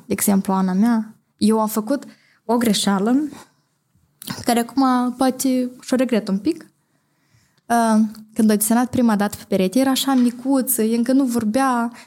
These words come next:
dar ei deja făcea, uh, capul, corpul, mâini, picioare, și ochi și gură. Asta e,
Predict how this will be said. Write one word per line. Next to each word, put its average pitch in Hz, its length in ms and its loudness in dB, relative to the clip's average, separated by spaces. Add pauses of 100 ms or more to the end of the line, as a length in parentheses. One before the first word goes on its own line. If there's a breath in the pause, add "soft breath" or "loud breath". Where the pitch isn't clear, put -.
(140 loud breath)
dar 247 100 2
ei 240 80 4
deja 247 240 2
făcea, 220 520 0 (160)
uh, 226 200 2
capul, 254 420 0
corpul, 254 500 -2
mâini, 233 220 4
picioare, 247 360 -2
și 214 160 -4
ochi 233 180 0
și - 160 -4
gură. 208 340 0
Asta 214 240 -2
e, 214 420 2